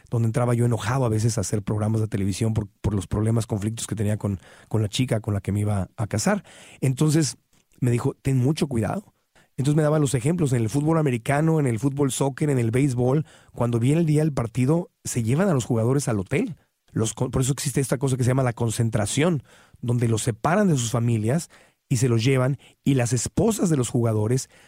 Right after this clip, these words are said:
tienen un terapeuta, tienen un, un consejero, y las esposas están juntas en esta misión, entonces saben perfectamente que el domingo, eh, que va a haber partido, no le pueden llamar ese día,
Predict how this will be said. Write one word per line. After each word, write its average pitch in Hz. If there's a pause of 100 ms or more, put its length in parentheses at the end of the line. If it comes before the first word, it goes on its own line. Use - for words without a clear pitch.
(140)
tienen 165
un 156
terapeuta, 151
tienen 127
un, 139
un 127
consejero, 120 (300)
y 127
las 117
esposas 160 (480)
están 147
juntas 160
en 139
esta 131
misión, 131
entonces 135
saben 151
perfectamente 139
que 131
el 117
domingo, 135 (380)
eh, 107
que 117
va 120
a 131
haber 135
partido, 135 (300)
no 135
le 131
pueden 135
llamar 127 (260)
ese 123
día, 127